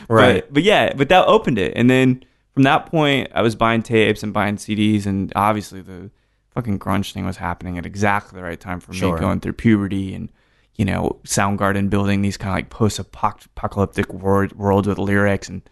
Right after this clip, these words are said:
Speaker 2: just blowing my mind intellectually. But that was it. That was that moment. That tape still, I can still listen to Nevermind, side two preferably, and it's a pop masterpiece.
Speaker 1: Sure.
Speaker 2: And I actually got to talk to Butch Vig about it
Speaker 1: But you,
Speaker 2: in
Speaker 1: but,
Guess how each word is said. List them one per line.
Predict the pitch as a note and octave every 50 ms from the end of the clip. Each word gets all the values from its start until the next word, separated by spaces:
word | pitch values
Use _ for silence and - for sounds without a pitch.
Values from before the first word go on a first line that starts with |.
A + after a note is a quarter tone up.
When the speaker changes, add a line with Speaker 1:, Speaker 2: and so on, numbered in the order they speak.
| _ _ _ _ _ - -
Speaker 2:
just | - - - -
blowing | A#2+ C3 C#3+ D3 C#3 B2+
my | A2+ G#2+
mind | G2+ G2 F#2+ G#2 A2 A2+ A2 A2 G2+
intellectually. | G2+ G2 F#2 F#2+ F#2 G#2+ - - - G2+ G2 G2 G2 F#2+ F#2+ - _ _ _ _ _ _ _ _ _ _ _ _ _ _ -
But | G2 G#2 G2+ F#2+ F#2 - _ -
that | A#2+ A#2+ B2
was | C#3 D3+ C3+
it. | B2+ D3 C#3
That | G#2+ G#2+ A2
was | A#2+ B2
that | C3 C#3+ A#2
moment. | A2+ A2 A#2 A2+ F2+
That | - A#2 A2 A2
tape | - - B2+ C3 - -
still, | - - - A#2 A2+ A#2 G#2+
I | - A#2+
can | - - A#2
still | - - - B2+ B2
listen | A#2 A2 - - A2 G#2
to | - -
Nevermind, | G#2 G2+ G2 G2 G2 G2 G2 G2 G2 G2
side | - - A#2 A2+ A2+
two | - - A2+ G#2
preferably, | G2 - G#2+ G2 - - F#2+ G2 G2 G2 F#2+
and | F#2+ F#2+
it's | F#2+ - - - _ _ _ _ _ _ _ -
a | - G2+
pop | - - - G2 - -
masterpiece. | F2+ F#2 G2+ - - - G#2+ - - F#2+ F#2+ G2 - - _ _ _ _ _
Speaker 1:
Sure. | - - G2+ F#2+ G#2 G#2
Speaker 2:
And | F#2 F2+ B2
I | B2+
actually | C3+ - - A#2+
got | G2+ G#2+ G2+ -
to | -
talk | - - G2+ - -
to | F#2+
Butch | F2+ G2+ G2 - -
Vig | - G2 G#2 G2+
about | G2 - E2 D2 -
it | G1+ G1+ _ _ _ _ _ _ _ _ _
Speaker 1:
But | - E3 E3 D#3
you, | C#3+ C3+
Speaker 2:
in | C3 A#2
Speaker 1:
but, | G2+ D3